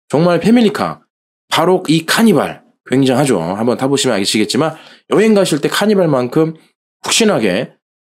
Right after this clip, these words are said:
어, 피로감 없이 잘 탈 수 있는, 저렴하게 잘 탈 수 있는 차가 또 없습니다. 천오백칠십만 원, 십오만 킬로, 십팔 년식입니다.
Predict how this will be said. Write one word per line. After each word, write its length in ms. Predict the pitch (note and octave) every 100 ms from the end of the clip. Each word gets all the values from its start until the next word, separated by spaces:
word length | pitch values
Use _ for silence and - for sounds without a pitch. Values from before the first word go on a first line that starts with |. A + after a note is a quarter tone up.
| -
어, 160 | F2+ F2
피로감 360 | G#3+ G3+ D#3+
없이 400 | G2 - F2 G#2 - _
잘 200 | - A#2
탈 140 | A#2+ B2
수 140 | -
있는, 320 | G2+ F2+ C3+ - -
저렴하게 520 | A#2 D3+ D#3 B2 B2+
잘 240 | - G2+
탈 140 | - G2+
수 120 | G#2
있는 260 | G2+ D3
차가 280 | C#3+ G#2 G2
또 180 | - A#2 - - -
없습니다. 800 | F#2+ - F3 C3+ F#2 G2 E2 D2+ _ _ _ -
천오백칠십만 640 | E3 E3+ C#3 F3+ - C3 F2+
원, 340 | E2+ D3+ A3 _ _ _ _ -
십오만 500 | - A#3 G3 F3 D#3
킬로, 240 | - D3
십팔 380 | C#3 - - F3+
년식입니다. 580 | F#3 D#3+ A2 F2 D#2+ E2